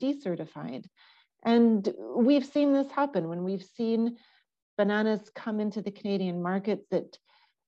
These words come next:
are impossibly cheap. We know the supply <laughs> chain so well. We know that the pricing structure so well that when we see a, a, a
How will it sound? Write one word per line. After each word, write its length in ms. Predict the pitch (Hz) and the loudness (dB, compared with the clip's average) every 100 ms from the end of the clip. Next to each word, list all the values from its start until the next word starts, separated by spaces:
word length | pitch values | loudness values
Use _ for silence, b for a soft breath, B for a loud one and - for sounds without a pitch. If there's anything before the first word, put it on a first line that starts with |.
| - | -2
are 240 | 233 240 240 | 2 2 2
impossibly 760 | 254 247 262 277 269 220 220 | 0 2 -2 0 0 0 0
cheap. 440 | 214 - 247 180 - | -2 -6 -4 -4 -2
We 140 | 233 | 0
know 180 | 233 247 | 4 4
the 100 | 240 | 2
supply 400 | 247 247 220 240 | -4 -4 0 0
<laughs> 0 | |
chain 380 | 240 - 269 247 | 0 -2 -2 -2
so 300 | - 247 240 | -2 0 0
well. 340 | 214 170 190 | 0 -2 -4
We 140 | 202 269 | -2 -2
know 160 | 233 | -2
that 140 | 233 196 b b b | -4 -6 b b b
the 80 | 254 | -4
pricing 440 | 247 220 226 226 | 0 -2 -2 -4
structure 380 | 226 240 233 - | -6 -6 -4 -4
so 300 | 226 - 233 | -4 0 2
well 260 | 220 233 208 | 2 0 -2
that 140 | - | -4
when 200 | 226 220 | -6 -6
we 140 | 214 220 | -4 -6
see 540 | - 254 220 185 - b b b _ - | -6 -4 -2 -2 -6 b b b _ -10
a, 60 | 208 | -8
a, 240 | 180 - | -6 0
a 260 | 202 190 | 2 2